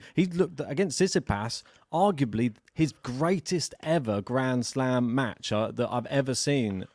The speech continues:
like, Taylor Fritz play. That's my personal opinion. Against Tsitsipas, who's really good in Australia. So, fair play. That's a great statistic. But,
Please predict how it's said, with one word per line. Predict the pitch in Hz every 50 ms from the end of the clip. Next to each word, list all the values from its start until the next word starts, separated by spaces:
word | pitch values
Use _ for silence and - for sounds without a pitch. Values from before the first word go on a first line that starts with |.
| _ _
like, | - 107 110 110 98 -
Taylor | - 127 117 117 113 110
Fritz | - 120 117 110 - -
play. | - 131 139 139 139 120 95 87 - -
That's | - 113 135 131 - 127
my | 117 123 127 127 123 120
personal | - - 123 120 117 - - 113 110 107
opinion. | 104 - 127 120 107 95 98 - - - - _ -
Against | 123 139 139 120 - -
Tsitsipas, | 175 175 - - - 123 120 -
who's | 143 139 117
really | 110 120 139 147 151 151 143 135 120
good | - 135 156 175 120 95 - - -
in | 110 120 120
Australia. | 117 117 - - - - 135 147 165 147 113 - - - - -
So, | - - - 104 107 107 107 101 - _ - - - - - _ _ _
fair | _ - - 151 151 127
play. | - - 131 147 147 131 101 90 92
That's | 92 117 117 123 -
a | -
great | - 113 123 123 107 -
statistic. | - - 98 - 127 131 127 - - - 50 - - - _ _ _ _ _ _ _ _ _ _ _ _ _ _ _ _ _ _ _ _ _ _ _ _ _ _ _ _ _ _ _ _ _ _ _ _ _ _ _ _ _ _ _ _ _ _ _ _ _ _ _ _ _ _ _ _ _ _ _ _ _ _ _ _ _ _ _ -
But, | 101 101 98 101 101 -